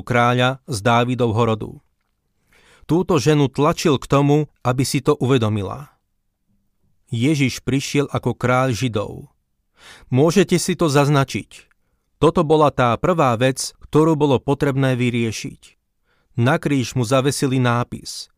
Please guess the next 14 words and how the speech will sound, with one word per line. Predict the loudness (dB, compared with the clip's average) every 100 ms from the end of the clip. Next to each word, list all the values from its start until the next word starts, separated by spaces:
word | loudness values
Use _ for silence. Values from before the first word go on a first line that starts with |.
| _ _ _ _ 0
„Toto | 0 4 2
je | 2 2
Ježiš, | 0 0 -2 -4 -10 -18 _ _
kráľ | -2 0 2 0
Židov.“ | -2 -4 -4 -6 -8 -16 _ _ _ _ _ _ _ _ _ _ _ -20 _ -2
Pozrime | 2 2 2 2
sa, | 2
čo | 0 0
táto | 0 2 0
pohanka | 0 0 0 0 -2
povedala. | -2 -2 -4 -6 -8 -16 _ _ _ _ -6
Dvadsiaty | -4 -2 -4 -4 -4
piaty | -4 -2 -6
verš. | -6 -12 -18 -20